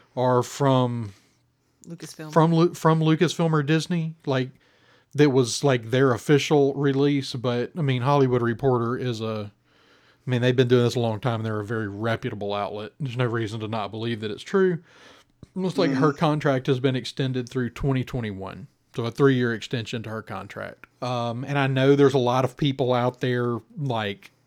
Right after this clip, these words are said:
Speaker 1: you know, screaming in their pillow <laughs> over the
Speaker 2: <laughs>
Speaker 1: news, and others that are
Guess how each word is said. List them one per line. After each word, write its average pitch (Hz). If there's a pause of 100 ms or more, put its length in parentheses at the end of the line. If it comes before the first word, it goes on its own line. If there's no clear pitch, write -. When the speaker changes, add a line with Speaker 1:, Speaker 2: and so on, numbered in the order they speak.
(140)
Speaker 1:
you 147
know, 135
screaming 143
in 123
their 107
pillow 143
<laughs> - (720)
over 175
the 139
Speaker 2:
<laughs> 139
Speaker 1:
news, 127 (520)
and 143
others 127
that 127
are 113